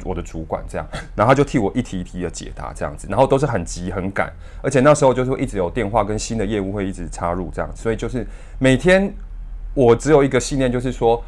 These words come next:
我一定要提早到，然后用一百二的时速，如果时速标准是一百的话，这样子才有办法在下班的时候把我该做的事情做完。这样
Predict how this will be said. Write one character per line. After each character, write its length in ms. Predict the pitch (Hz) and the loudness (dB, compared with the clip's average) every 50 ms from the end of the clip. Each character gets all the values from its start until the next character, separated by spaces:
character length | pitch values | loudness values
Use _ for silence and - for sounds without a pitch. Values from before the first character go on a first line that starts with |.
| - | -2
我 140 | - 107 110 | 2 4 4
一 20 | |
定 80 | 120 147 | 6 8
要 80 | 147 139 | 6 6
提 180 | 143 - - | 4 0 -6
早 240 | 110 - 104 78 - - | 0 2 2 2 2 4
到， 240 | - 104 92 87 - | 4 4 4 4 0
然 140 | - 110 104 | -2 -2 0
后 280 | 110 127 131 120 104 - - | 2 4 4 2 2 0 -2
用 200 | 123 139 123 120 - - - | 0 0 0 0 -2 -4 -2
一 60 | 156 | 0
百 160 | 147 - 92 - | 4 4 4 4
二 80 | - 131 | 4 2
的 100 | 110 104 | 2 2
时 220 | 98 - - 95 | -2 -4 -6 -6
速， 220 | 90 - - 113 92 | -6 -6 -6 -6 -2
如 80 | 110 | 0
果 100 | 127 113 | 0 -2
时 160 | 104 - - 98 | -2 -2 -8 -8
速 180 | 98 - 120 104 | -6 -6 -6 -2
标 200 | - 117 107 113 | 0 0 0 0
准 160 | - 92 80 | 0 -6 -10
是 80 | - | -8
一 80 | - 107 | -8 -8
百 180 | 101 - 78 - | -6 -6 -8 -8
的 60 | - 78 | -8 -8
话， 220 | 78 104 92 82 - - - - - - - | -4 -4 -4 -4 -4 -10 -16 -14 -14 -12 -10
这 120 | - - 160 | 2 4 6
样 100 | 143 123 | 6 6
子 80 | 113 | 2
才 140 | - - 123 | -2 2 4
有 80 | 123 107 | 4 6
办 180 | - 127 110 | 6 4 2
法 80 | 98 90 | 2 0
在 140 | - 113 107 | 0 0 -2
下 200 | - - 113 107 | 2 0 0 2
班 120 | 110 107 | 2 -2
的 60 | 101 | -4
时 120 | 95 - 101 | -4 -6 -4
候 140 | 92 104 | -2 -2
把 180 | 92 - 98 95 | 0 4 4 4
我 120 | 92 87 85 - | 4 2 -2 -4
该 140 | - - 101 | 0 0 0
做 200 | 101 - 110 98 | 0 0 -4 -4
的 20 | 90 | -4
事 120 | - - | -6 -10
情 160 | 92 - 78 76 | -12 -10 -12 -10
做 180 | - - 95 73 | -6 -6 -6 -6
完。 140 | 62 - - - - - - | -6 -8 -10 -12 -12 -14 -12
这 80 | - - | -10 -8
样 100 | 82 | -8